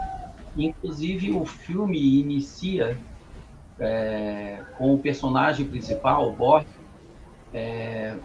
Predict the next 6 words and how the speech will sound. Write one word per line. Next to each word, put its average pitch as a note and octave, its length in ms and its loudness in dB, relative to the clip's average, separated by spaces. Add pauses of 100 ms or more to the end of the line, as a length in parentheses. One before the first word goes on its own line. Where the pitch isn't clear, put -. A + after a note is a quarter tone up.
(140)
falando, C3+ 440 2
então, C#3 720 0
da B2 260 2
escolha E3 720 2
dele, C3 500 2 (220)
deliberada, C#3 920 4